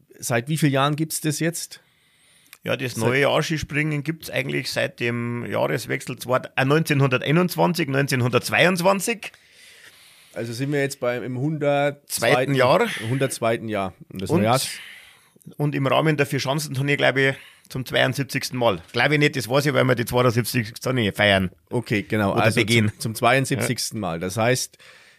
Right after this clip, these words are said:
Speaker 1: wir haben vier, vier Stationen. Das ist, Start ist in Oberstdorf, dann ist Station in Garmisch-Partenkirchen, dann geht's weiter nach Innsbruck und dann ist Abschluss in Bischofshofen.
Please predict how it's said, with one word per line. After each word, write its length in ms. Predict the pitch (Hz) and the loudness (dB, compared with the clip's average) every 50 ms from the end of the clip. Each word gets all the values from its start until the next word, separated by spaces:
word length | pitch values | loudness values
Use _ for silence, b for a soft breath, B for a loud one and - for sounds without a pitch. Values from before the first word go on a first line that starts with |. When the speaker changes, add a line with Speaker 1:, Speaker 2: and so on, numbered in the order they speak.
| B B _ | B B _
Speaker 1:
wir 220 | - 107 110 98 107 | -4 -2 -2 2 4
haben 420 | 120 127 131 127 135 135 131 - - - _ _ | 4 4 4 2 0 -4 -6 -8 -12 -18 _ _
vier, 480 | - - - - 143 143 131 - - _ _ _ _ _ _ _ _ _ _ - - - - _ _ _ _ _ - | -16 -8 -2 2 4 4 4 4 0 _ _ _ _ _ _ _ _ _ _ -20 -20 -20 -20 _ _ _ _ _ -20
vier 220 | - - 139 127 | -8 -4 -4 -4
Stationen. 680 | - - 110 104 - - 135 143 160 175 180 185 185 160 | -2 -4 -4 -4 -2 0 2 4 4 4 4 2 0 -2
Das 140 | 127 113 120 | -4 -4 -4
ist, 460 | - 120 - - - - - - 104 | -6 -6 -6 -6 -8 -10 -10 -10 -10
Start 360 | - - 113 113 113 120 - | -8 -4 -2 -2 -2 -4 -6
ist 120 | - - - | -10 -10 -8
in 80 | 104 | -8
Oberstdorf, 720 | - - 156 156 180 170 - - 175 175 185 180 185 - - _ _ _ _ _ _ _ _ _ _ - | -6 -4 0 2 2 0 2 2 4 4 4 4 2 -4 -16 _ _ _ _ _ _ _ _ _ _ 0
dann 380 | 120 113 120 120 123 117 - - - _ _ _ _ | 0 0 2 0 -2 -6 -8 -12 -20 _ _ _ _
ist 340 | 120 120 117 - - - - | -6 -6 -6 -6 -8 -8 -8
Station 640 | - - 120 110 - - 123 120 120 123 123 113 - _ | -6 -4 -4 -4 -4 -4 -4 -2 -2 -2 -4 -6 -10 _
in 300 | - 110 110 110 110 98 | -6 -4 -4 -4 -6 -4
Garmisch-Partenkirchen, 1000 | - 113 107 110 113 - - - 107 104 - 101 95 - 151 170 160 180 202 185 B B B B B B B B B _ | -2 -2 -2 -2 -2 -6 -4 -4 -4 -4 -4 -6 0 2 4 4 4 2 0 -2 B B B B B B B B B _
dann 180 | 120 117 113 | -4 -2 -2
geht's 220 | 113 113 110 - 110 | -2 -2 -4 -2 0
weiter 240 | 110 113 113 117 | 0 0 0 0
nach 160 | 110 107 101 127 | -2 -2 -2 -2
Innsbruck 560 | 156 180 - - - 180 190 185 - - - - _ _ _ _ _ | -2 -2 -2 -2 0 -2 -2 -2 -8 -16 -20 -20 _ _ _ _ _
und 440 | 135 131 139 143 143 143 - - - _ | -2 0 0 0 -2 -4 -8 -18 -14 _
dann 260 | - 117 123 131 131 | -4 -2 -2 -2 -4
ist 220 | - - 120 113 - | -6 -6 -8 -6 -4
Abschluss 400 | 104 117 - - 120 117 117 - | -4 -6 -4 -4 -6 -6 -6 -6
in 280 | - - 107 107 104 | -8 -10 -8 -8 -10
Bischofshofen. 600 | - _ - 104 107 101 - 101 92 82 82 - | -10 _ -6 -6 -6 -4 -4 -4 -6 -6 -8 -12